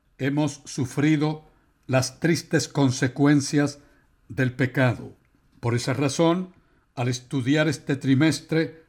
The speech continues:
acerca de la gran controversia, tenemos en la Biblia suficiente luz para que podamos salir airosos frente a los ataques del enemigo de Dios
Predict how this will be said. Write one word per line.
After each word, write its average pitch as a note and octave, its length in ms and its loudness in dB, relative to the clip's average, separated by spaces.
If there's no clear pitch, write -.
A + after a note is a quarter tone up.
acerca C#3+ 560 0
de C3 80 2
la C3 140 4
gran D3 280 2
controversia, D#3+ 960 -2
tenemos D#3 600 2
en B2+ 180 2
la B2 100 4
Biblia E3 520 2
suficiente C#3+ 840 0
luz D3 440 0
para B2 220 2
que B2+ 140 0
podamos C#3+ 640 2
salir D3+ 720 2
airosos D3 880 2
frente C3+ 480 0
a B2+ 40 2
los B2 200 0
ataques D3+ 720 -2
del B2+ 240 -2
enemigo C3 500 2
de B2+ 160 2
Dios C#3+ 400 4